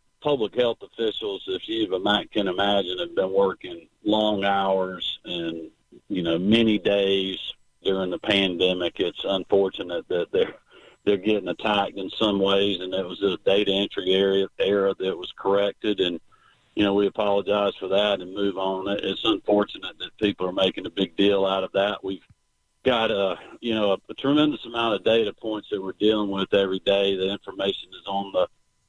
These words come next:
Department of Public Health's website, and it's correct. You know, we've had a couple of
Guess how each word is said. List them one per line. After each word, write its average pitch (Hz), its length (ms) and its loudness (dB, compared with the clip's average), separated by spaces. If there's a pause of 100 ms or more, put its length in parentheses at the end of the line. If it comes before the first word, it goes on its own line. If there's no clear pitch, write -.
Department 107 440 2
of 92 80 -4
Public 110 360 0
Health's 113 320 0
website, 104 720 0 (500)
and 98 360 -8
it's 107 260 2
correct. 110 600 2 (120)
You 104 140 -8
know, 98 100 -8
we've 104 160 -4
had 107 180 2
a 90 60 -2
couple 110 320 -2
of 92 80 -4